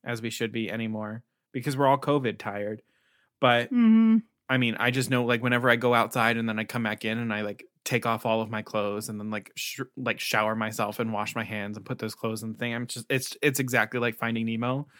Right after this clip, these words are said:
Speaker 2: <laughs>
Speaker 1: when Nemo's there <laughs> and Gurgle's like, "Where are you from?" He's like, "Oh, the, the ocean." He's like, "The ocean? He hasn't been contaminated yet. Jacques, oui. Clean him, oui." Uh, like, that's,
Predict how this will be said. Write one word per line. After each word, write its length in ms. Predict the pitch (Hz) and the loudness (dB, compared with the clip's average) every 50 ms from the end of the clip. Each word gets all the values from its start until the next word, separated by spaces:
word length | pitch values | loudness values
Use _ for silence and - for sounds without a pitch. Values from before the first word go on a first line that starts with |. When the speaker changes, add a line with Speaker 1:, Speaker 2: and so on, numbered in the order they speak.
| - - | -20 -8
Speaker 2:
<laughs> 260 | - - 247 233 214 - | 0 2 2 2 2 0
Speaker 1:
when 480 | 131 127 117 110 110 107 107 110 110 - _ _ _ _ _ _ - | 2 2 2 2 2 0 -2 -4 -4 -6 _ _ _ _ _ _ -4
Nemo's 400 | 170 147 139 131 127 127 127 123 | 0 2 4 4 4 4 2 2
there 400 | 120 113 110 110 120 135 131 123 - | 2 2 4 4 4 4 2 2 -2
<laughs> 40 | - | -2
and 320 | - - - 131 131 120 - - 262 - - - - _ - | -2 0 2 2 0 4 8 8 6 6 6 -10 -18 _ 2
Gurgle's 380 | - 127 120 117 123 120 - | 2 2 4 4 0 0 4
like, 220 | 131 117 113 113 139 | 4 4 4 4 4
"Where 120 | 156 180 | 2 4
are 20 | |
you 160 | 208 226 240 226 | 4 2 0 0
from?" 240 | - 196 151 131 | 2 2 2 2
He's 140 | 131 139 131 | 2 0 0
like, 120 | 135 123 - | -2 -2 0
"Oh, 340 | - 202 202 190 - - 151 - | 0 2 2 2 0 -2 -8 -4
the, 200 | - 147 147 143 - - | 0 0 0 0 -4 -6
the 160 | - 143 139 135 | -2 0 2 2
ocean." 420 | 123 131 143 - - - 175 185 | 2 2 2 0 -2 -2 0 0
He's 140 | 175 147 - | 2 2 0
like, 160 | 131 117 - | 0 -2 0
"The 120 | 226 247 | 4 6
ocean? 640 | 277 370 494 539 - - 277 294 311 370 311 226 - | 6 8 10 10 8 10 8 8 8 6 4 2 2
He 100 | - 254 | 4 4
hasn't 240 | 294 339 370 403 359 | 6 6 6 4 4
been 120 | 370 370 | 4 2
contaminated 720 | 370 - 349 359 - 359 403 427 415 381 339 339 311 294 277 | 4 4 2 4 4 0 0 2 2 0 0 -2 -2 -2 0
yet. 220 | 262 247 - - - - - - - - | 0 0 0 -2 -8 -20 -20 -16 -4 4
Jacques, 380 | 170 320 - - - - - _ _ - | 6 6 6 6 4 0 -8 _ _ 0
oui. 240 | 135 147 135 - - _ _ _ _ - | 2 2 2 2 -2 _ _ _ _ 4
Clean 160 | - 427 453 | 6 6 8
him, 240 | 349 339 330 - - _ - | 8 6 4 2 0 _ 2
oui." 280 | - 165 170 120 - _ _ - - _ _ _ _ _ _ _ _ - - - - - _ _ - | 6 6 6 6 4 _ _ -20 -20 _ _ _ _ _ _ _ _ -20 -20 -20 -20 -20 _ _ 2
Uh, 120 | - 156 139 - | 2 4 4 2
like, 320 | 156 151 156 151 139 139 - | 2 4 6 6 6 6 6
that's, 420 | - 135 135 131 - - - - | 6 6 6 6 2 -6 -8 -12